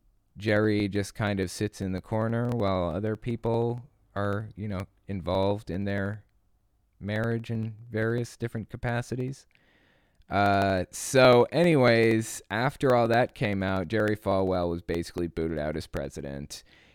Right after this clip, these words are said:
and he filed some defamation lawsuits against Liberty U, claiming that they were destroying his reputation.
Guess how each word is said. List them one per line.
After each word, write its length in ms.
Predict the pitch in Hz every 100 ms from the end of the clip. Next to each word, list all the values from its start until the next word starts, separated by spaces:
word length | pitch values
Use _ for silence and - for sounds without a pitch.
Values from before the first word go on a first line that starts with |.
| _
and 380 | - 92 90 92
he 280 | 104 104 95
filed 640 | 90 - 104 107 101 98
some 360 | - 101 92 90
defamation 720 | 95 101 98 92 87 - 85
lawsuits 560 | 78 78 82 78 67 -
against 320 | 80 78 -
Liberty 420 | 82 90 90 85
U, 300 | 76 76 71
claiming 580 | - - 107 110 104 98
that 180 | 87 -
they 140 | 90
were 440 | 90 85 82 80 80
destroying 600 | - - - 95 90 87
his 160 | 80
reputation. 840 | 78 78 71 73 69 69 - 64